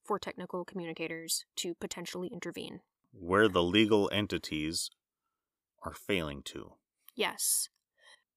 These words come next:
Speaker 1: Another time I've touched on this has been in talking about usability. I've used the example of the infamous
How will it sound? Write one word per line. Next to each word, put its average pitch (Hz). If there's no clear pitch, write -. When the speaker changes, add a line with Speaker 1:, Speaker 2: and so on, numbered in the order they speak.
Speaker 1:
Another 226
time 214
I've 196
touched -
on 196
this 185
has 196
been 180
in 233
talking 233
about 196
usability. 185
I've 190
used 190
the 190
example 175
of 165
the 202
infamous 175